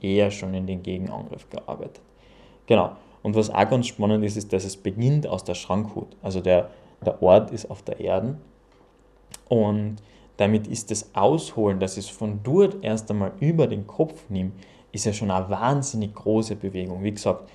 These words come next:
äh, kommt wieder rein in dieses Image von, ich versuch, dass mein Gegenüber in der Defensive bleibt. Dann kann das gut funktionieren, aber was ich noch dazu sagen wollte, wo das wunder-, wunderschön funktioniert,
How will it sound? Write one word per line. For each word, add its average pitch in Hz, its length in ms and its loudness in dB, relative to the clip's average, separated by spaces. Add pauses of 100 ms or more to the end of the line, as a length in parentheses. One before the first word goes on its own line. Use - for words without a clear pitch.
(440)
äh, 98 300 -2 (880)
kommt 127 280 -2
wieder 110 260 2
rein 98 400 0
in 117 160 -2
dieses 110 360 -4
Image 107 380 -4
von, 95 280 -6
ich - 80 -14
versuch, 113 640 -2 (480)
dass - 400 -4 (180)
mein 95 240 0
Gegenüber 104 580 -2
in 101 140 -6
der 95 100 -4
Defensive 98 680 -10
bleibt. - 400 -16 (100)
Dann 104 180 4
kann 120 140 0
das 107 160 -2
gut - 180 0
funktionieren, 151 440 -4
aber 107 200 6
was 107 120 0
ich - 60 -6
noch 107 140 -4
dazu - 280 -6
sagen 131 260 -2
wollte, 131 220 4 (720)
wo 107 220 2
das 120 360 2 (360)
wunder-, 156 520 4
wunderschön 123 560 0
funktioniert, 139 760 -4